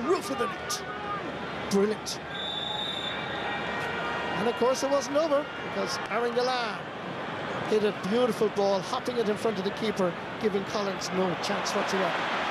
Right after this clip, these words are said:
Three goals. Two for Limerick, one for Cork. Seamus Flanagan being pursued by Robert Downey. Flanagan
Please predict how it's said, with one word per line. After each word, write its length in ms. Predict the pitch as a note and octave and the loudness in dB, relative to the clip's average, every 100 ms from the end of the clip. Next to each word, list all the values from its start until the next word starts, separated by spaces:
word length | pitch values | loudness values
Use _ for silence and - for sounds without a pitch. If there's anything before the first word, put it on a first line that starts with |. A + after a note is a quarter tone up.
| - | 2
Three 180 | C4+ B3 | 2 4
goals. 540 | A3+ F3 - - - - - - - - - | 4 4 0 0 -2 -4 -4 -4 -4 -2 0
Two 140 | B3 | 2
for 120 | A#3 A3+ | 4 4
Limerick, 300 | A#3 A#3 A3 | 4 4 2
one 120 | A#3 | 2
for 120 | G#3+ | 2
Cork. 280 | G3 A3+ F#3+ - - - - | 2 2 2 -2 -4 -2 2
Seamus 240 | A3 G#3+ | 4 4
Flanagan 400 | A#3 A#3+ G#3+ F3+ | 2 2 2 0
being 160 | - A3+ | 2 2
pursued 380 | G3+ G#3 A#3+ A3+ | 2 2 4 4
by 120 | A3 | 4
Robert 300 | G#3+ A3+ G#3 | 4 2 2
Downey. 280 | - A#3+ A3 - - - - - - - - - - | 2 2 2 -2 -4 -4 -2 -2 -2 -2 -2 -2 0
Flanagan 360 | A3 A3 F#3 | 2 2 -2